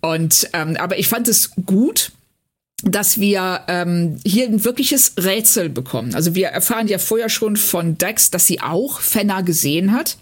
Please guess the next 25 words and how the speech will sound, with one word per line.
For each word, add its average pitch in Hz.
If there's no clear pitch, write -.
was 202
ja 202
dann 185
jede 196
Theorie, 196
dass, -
äh, 175
vielleicht 175
sie 185
nur 190
ein 180
Hirngespinst 196
von 175
Sisko 185
ist, -
zerschießt. 185
Dann 254
sehen 214
wir 208
sie 180
hier 190
jetzt 220
mit 170
Sayatek 269
zusammen 233